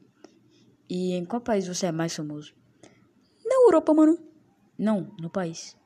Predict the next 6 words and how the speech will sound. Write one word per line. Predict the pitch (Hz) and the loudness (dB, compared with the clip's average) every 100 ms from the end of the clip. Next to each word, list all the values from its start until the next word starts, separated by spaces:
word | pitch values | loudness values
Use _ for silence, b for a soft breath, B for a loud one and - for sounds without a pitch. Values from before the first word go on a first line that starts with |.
| _ _ _ _ _ - | _ _ _ _ _ -10
Então, | 480 - 370 - - _ _ - | -4 0 0 -2 -16 _ _ 0
é | |
Europa, | 320 415 508 349 | 4 6 6 2
mano. | 220 180 190 _ _ - | 0 -2 -10 _ _ 0
Yeah, | 339 330 | 2 2
yeah. | 330 | -2